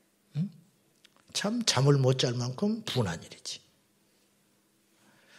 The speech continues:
한 십오 년 전에 제가 중국에 가서 백두산에 갔어요.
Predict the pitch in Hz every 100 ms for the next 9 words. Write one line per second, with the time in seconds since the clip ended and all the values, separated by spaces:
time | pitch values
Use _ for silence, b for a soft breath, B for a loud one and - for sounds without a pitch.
0 | b - 240 - 277 226 151 160 160 151
1 | 196 226 220 254 - B B B B _
2 | _ _ _ _ _ _ _ _ - -
3 | 180 180 160 151 147 147 220 - 131 135
4 | 165 131 123 110 98 - - 175